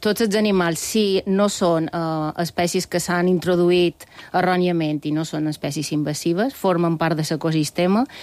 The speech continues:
i hi ha els consumidors primaris, secundaris i després els terciaris, que en l'equilibri està <laughs> la base de la natura d'avui en dia. Tots tenen el seu nicho, vull dir que tots tenen la seva funció dins un ecosistema i no sobra ningú ni fa falta cap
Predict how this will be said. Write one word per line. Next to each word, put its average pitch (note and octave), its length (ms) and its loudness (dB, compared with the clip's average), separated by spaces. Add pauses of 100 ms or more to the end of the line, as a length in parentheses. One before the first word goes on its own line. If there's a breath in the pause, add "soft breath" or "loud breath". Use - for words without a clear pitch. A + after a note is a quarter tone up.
(220 loud breath)
i - 120 -2
hi E3 40 2
ha D#3 80 2 (380)
els E3 160 0 (100)
consumidors F3 560 2
primaris, F3+ 480 2
secundaris E3+ 720 0
i F3 80 0
després E3 320 -2
els D#3+ 140 -6
terciaris, F3 640 -4 (240 loud breath)
que F3+ 100 0
en E3+ 80 4
l'equilibri E3+ 640 2 (100)
està D#3 640 -2 (100)
<laughs> - 260 -2
la F#3 100 2
base E3+ 420 0
de F#3+ 180 0
la F#3 80 0
natura E3+ 380 0
d'avui D#3+ 240 2
en D#3+ 100 0
dia. F3+ 240 0 (240 loud breath)
Tots A3 260 -2
tenen F3+ 380 0
el D#3+ 80 -6
seu F3 420 2
nicho, G3 460 0 (160)
vull F3 160 0
dir E3 240 2
que - 140 -6
tots - 260 -6
tenen F3+ 320 0
la F#3 80 -2
seva G3 240 2
funció F#3+ 640 0 (320 loud breath)
dins G3+ 180 2
un G#3 160 4
ecosistema F#3+ 640 0 (320 loud breath)
i - 80 -2
no F#3+ 140 4
sobra G#3+ 280 2
ningú G#3+ 380 4
ni A3+ 140 2
fa F3+ 180 -4
falta F3 320 -4
cap F#3 300 -4